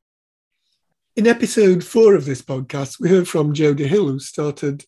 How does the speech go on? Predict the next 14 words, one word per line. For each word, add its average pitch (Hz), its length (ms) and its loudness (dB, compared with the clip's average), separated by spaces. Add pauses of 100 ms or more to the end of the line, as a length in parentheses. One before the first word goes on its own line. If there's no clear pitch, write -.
her 156 180 -2
own 147 160 0
company, 143 420 -6
Thrive 147 440 -2
Law, 156 280 0
after 135 300 -8
suffering 151 520 -6
a 147 40 -2
nervous 143 340 -4
breakdown 143 640 -6
working 143 400 -6
for 143 460 -2 (100)
a 143 60 -6
mainstream 139 800 -6